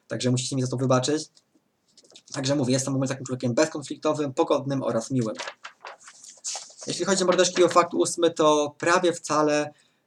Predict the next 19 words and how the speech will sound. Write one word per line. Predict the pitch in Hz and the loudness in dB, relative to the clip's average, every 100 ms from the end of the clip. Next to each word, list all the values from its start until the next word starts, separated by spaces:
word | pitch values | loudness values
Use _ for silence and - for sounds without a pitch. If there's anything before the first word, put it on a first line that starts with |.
| - | -8
nie | 143 156 | -2 0
oglądam | 143 135 | 2 2
telewizji, | 131 127 139 123 120 | 2 2 2 -2 -4
słuchajcie. | 113 110 113 | -6 -4 -6
Jak | 131 | -2
dla | 147 | -2
mnie | 135 | -2
telewizja, | 135 135 139 135 131 131 - _ - | -4 -4 -2 2 4 2 -2 _ -6
jak | 113 | 0
dla | 156 160 | 2 2
mnie | 156 | 0
mógłbym | 151 151 147 139 | -2 -2 -4 -2
telewizora | 139 135 135 | -2 0 0
w | 127 | 2
domu | 131 131 | 2 2
nie | 127 117 | 2 0
mieć, | 107 - | -4 -8
tak? | 113 110 - - - _ | -8 -8 -10 -20 -20 _
Ja | 120 135 139 139 | 0 4 4 4